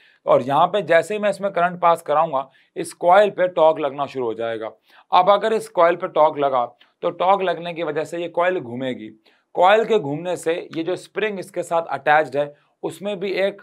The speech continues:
खिंचाव, टॉर्शन स्ट्रेन पैदा होगा, इलेवेंथ क्लास, खिंचाव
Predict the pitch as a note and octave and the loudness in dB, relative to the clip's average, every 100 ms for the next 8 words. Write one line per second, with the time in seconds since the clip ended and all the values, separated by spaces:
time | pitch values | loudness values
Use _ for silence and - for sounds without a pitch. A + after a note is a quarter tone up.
0 | _ - D3 E3+ F3 F3 - _ _ D#3+ | _ -10 2 4 6 4 -2 _ _ 4
1 | E3 E3 F#3+ F3 - F3+ F3+ D#3+ D#3 D3+ | 4 4 -6 -10 -10 -6 -6 -2 0 2
2 | C3+ C#3 D#3 C#3 C3+ C3 C3 D3 D#3 - | 2 0 -4 -4 -4 -4 -6 -4 -4 -6
3 | _ _ _ D3+ D3 G3 | _ _ _ -6 2 2